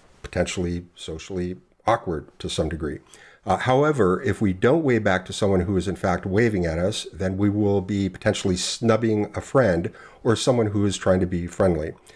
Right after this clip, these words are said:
The Quantz Lob cost function assigned to each of these two types of errors is thus. Uh, snubbing a friend, false negative,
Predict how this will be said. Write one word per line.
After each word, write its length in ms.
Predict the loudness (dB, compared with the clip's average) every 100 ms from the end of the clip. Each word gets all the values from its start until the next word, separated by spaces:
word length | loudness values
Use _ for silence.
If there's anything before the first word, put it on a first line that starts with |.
| -20 _ _ _
The 100 | -4
Quantz 500 | -2 2 4 4 0
Lob 240 | -2 -2 -4
cost 420 | -2 0 0 -4
function 340 | -4 -2 -4
assigned 340 | -4 -2 -2 -2
to 120 | -4
each 220 | -4 -2
of 80 | -2
these 220 | -2 -4
two 140 | -4
types 320 | -2 -2 -2 -2
of 120 | 0
errors 500 | 2 4 4 2 -2
is 280 | 0 0 0 -2
thus. 420 | 0 0 -4 -18 _ -20 -18 -6
Uh, 200 | -4 -2
snubbing 380 | 2 2 2 0
a 60 |
friend, 400 | 2 4 4 2
false 300 | 0 0 2
negative, 400 | 2 4 4 2